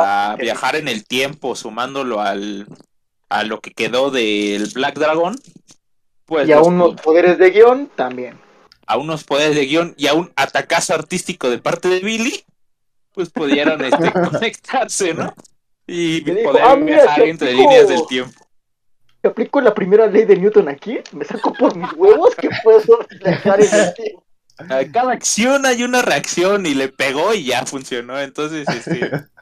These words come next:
Speaker 3: <laughs>
Speaker 2: pues se armó, ¿no? Se armó el despapalle y fueron a salvarlos, pero la única que quedaba era la Ranger, eh, la Ranger Rojo de esa,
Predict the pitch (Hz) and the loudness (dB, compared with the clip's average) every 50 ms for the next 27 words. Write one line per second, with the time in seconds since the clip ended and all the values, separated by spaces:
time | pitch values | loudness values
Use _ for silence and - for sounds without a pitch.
0 | _ _ _ _ _ _ _ - 180 220 233 226 214 202 _ _ _ _ _ _ | _ _ _ _ _ _ _ -16 -16 -16 -16 -18 -20 -20 _ _ _ _ _ _
1 | _ _ _ _ _ _ _ _ - 135 127 - - 135 117 117 123 139 156 160 | _ _ _ _ _ _ _ _ -14 -14 -10 -6 -2 -2 0 0 -2 -2 -2 -2
2 | 156 151 147 160 190 214 202 208 240 127 120 131 147 156 151 143 123 - 123 - | -2 -2 -2 -2 -2 -2 -2 -4 -4 -4 -4 -4 -4 -4 -4 -4 -6 -8 -8 -4
3 | - 165 180 202 208 214 214 202 180 - 156 143 151 151 147 131 117 113 110 - | -2 -2 0 0 -2 -2 -4 -4 -4 -4 -4 -4 -4 -4 -4 -4 -2 -4 -4 -6
4 | - 117 110 113 117 120 110 107 101 104 104 - - - 190 208 214 226 220 196 | -8 -8 -6 -4 -4 -2 -4 -4 -6 -10 -16 -12 -8 -6 -4 -2 -2 0 0 0
5 | 143 135 143 165 156 165 143 - - 101 - 123 117 139 147 160 165 165 147 135 | 0 -2 -2 -6 -6 -6 -6 -6 -6 -8 -6 -4 -2 0 0 0 0 0 0 0
6 | 131 131 127 123 120 107 - _ _ _ _ _ _ _ _ _ - 131 123 113 | 2 2 0 0 -2 -4 -10 _ _ _ _ _ _ _ _ _ -4 -2 -2 -2
7 | - _ _ - - 147 143 156 160 156 143 139 135 127 120 123 - - 113 110 | -4 _ _ -8 -4 -4 -4 -4 -4 -4 -4 -2 -2 -2 -4 -6 -8 -6 -6 -4
8 | 107 107 110 110 110 110 110 110 120 135 143 143 139 131 123 135 147 135 - - | -4 -4 -4 -4 -2 -2 -4 -4 -4 -4 -4 -4 -6 -4 -4 -4 -4 -4 -4 -6
9 | 131 120 117 117 113 - - 117 107 104 104 | -6 -6 -6 -6 -6 -6 -6 -6 -6 -8 -10